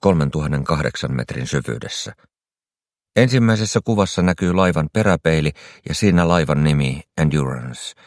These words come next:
Nimen alla on viisisakarainen tähti. Sekä teksti Endurance että tähti ovat kullanvärisiä,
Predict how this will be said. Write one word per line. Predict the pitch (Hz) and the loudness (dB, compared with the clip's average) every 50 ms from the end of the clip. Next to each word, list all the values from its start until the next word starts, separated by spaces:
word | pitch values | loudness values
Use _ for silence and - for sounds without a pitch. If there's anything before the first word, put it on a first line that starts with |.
| - _ _ _ _ _ | -20 _ _ _ _ _
Nimen | - 92 95 98 90 80 - | 0 2 4 4 4 2 2
alla | 90 90 85 82 | 2 2 2 2
on | 67 71 85 82 80 80 | 2 2 2 2 2 2
viisisakarainen | 98 90 82 82 82 - 80 69 - - 73 76 73 73 71 73 71 - - | 2 0 0 -2 -4 -4 -6 -6 -2 -2 0 0 0 0 0 -2 -4 -4 -2
tähti. | - 71 69 - - - - 64 - _ _ _ _ _ _ _ _ _ _ _ _ _ _ _ _ _ _ _ _ _ _ - | -4 -4 -4 -6 -10 -14 -16 -16 -16 _ _ _ _ _ _ _ _ _ _ _ _ _ _ _ _ _ _ _ _ _ _ -2
Sekä | - 117 - 123 117 - | -2 0 2 2 0 0
teksti | 117 113 - - - - 98 92 - - - | 0 -2 -2 -6 -4 -2 -2 -2 -2 -2 -2
Endurance | 98 98 104 95 101 101 92 82 80 78 78 78 - - - - - - - - _ _ | 0 2 4 4 4 4 4 4 2 2 2 0 -4 -8 -14 -16 -18 -20 -20 -20 _ _
että | 95 98 - - 87 | -2 -2 0 0 0
tähti | - 98 92 78 - - 76 78 - - | 0 0 0 0 -2 -4 -4 -4 -4 -4
ovat | - 85 80 82 - | -2 0 0 0 -2
kullanvärisiä, | - - 101 98 87 78 76 76 69 - - 76 73 - - 76 73 73 69 | 0 0 2 4 4 4 2 2 0 0 0 -2 -2 -4 -4 -2 0 0 -2